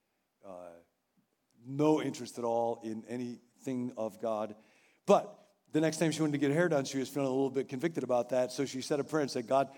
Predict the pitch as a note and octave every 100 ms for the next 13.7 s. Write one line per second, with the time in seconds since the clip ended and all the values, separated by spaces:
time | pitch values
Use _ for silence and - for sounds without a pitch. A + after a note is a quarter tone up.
0 | - _ _ C#3 F3 E3 D3+ C#3 - D#3
1 | C#3+ D#3+ D#3+ D3+ C3+ - C#3+ C#3 B2 C#3+
2 | C#3 - A#2+ A2+ C3+ B2+ F3+ G3 F3+ D#3
3 | D#3 - D#3 C#3+ C#3 C3+ - C#3 C3 C3+
4 | - _ _ C#3 F3+ D#3 C#3 A#2 C3+ B2+
5 | G#2 - G#2+ D#2 - _ _ _ _ _
6 | _ _ _ _ _ _ _ D#3 D#3+ D3
7 | E3+ F#3 F3+ - D#3+ D#3 C#3 - F#3 F3
8 | - C#3+ B2+ C3 - C3 - E3 E3 E3+
9 | D#3 D3+ - - _ - F3+ F3 D#3+ D#3
10 | D3+ C#3+ D3 E3+ D#3 C#3 D3+ C3 C3+ A#2+
11 | C#3 C#3 C3 B2+ A#2+ B2+ C#3+ C#3+ A#2 -
12 | A#2+ A#2+ A#2 C3+ C#3 C3+ B2 B2+ A#2+ -
13 | A#2+ A#2 A#2+ A2+ A2+ B2